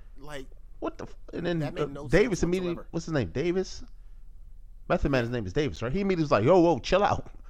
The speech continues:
Speaker 2: <laughs>
Speaker 1: Yeah, yeah. It's like, why would, that's not smart.
Speaker 2: Right.
Speaker 1: Like, that's not smart at all. Like, don't do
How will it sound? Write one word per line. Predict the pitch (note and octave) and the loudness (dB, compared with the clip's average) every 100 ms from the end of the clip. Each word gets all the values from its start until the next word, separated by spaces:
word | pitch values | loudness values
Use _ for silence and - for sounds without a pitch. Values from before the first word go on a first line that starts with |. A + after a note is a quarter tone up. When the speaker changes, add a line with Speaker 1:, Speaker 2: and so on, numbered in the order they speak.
| - | -10
Speaker 2:
<laughs> | D#3 - | -8 -8
Speaker 1:
Yeah, | B3 D#3+ C#3+ - G#3 A#3 | -8 -10 -12 -12 -10 -8
yeah. | B2 G#2 | -10 -10
It's | A#2+ D#3+ | -12 -12
like, | G#2+ | -10
why | C#3 | -10
would, | G#3 G3+ - - - - - | -12 -12 -14 -14 -14 -14 -14
that's | - - | -12 -12
not | D#4+ - | -12 -12
smart. | C3+ F2+ G#3+ - - | -12 -10 -12 -12 -10
Speaker 2:
Right. | A#2+ G2+ F2+ - - - - - - - - - - - B2 | -6 -4 -6 -8 -16 -16 -16 -16 -14 -16 -16 -16 -16 -16 -14
Speaker 1:
Like, | - - - | -16 -14 -16
that's | C4+ - | -16 -16
not | D#4 C#3 - | -14 -14 -14
smart | - F2+ F2 | -14 -14 -16
at | - - | -16 -16
all. | A2 A3 - - - | -14 -14 -14 -16 -16
Like, | - - - - - - - | -16 -16 -16 -16 -18 -18 -16
don't | G3 - | -16 -16
do | C#3 | -16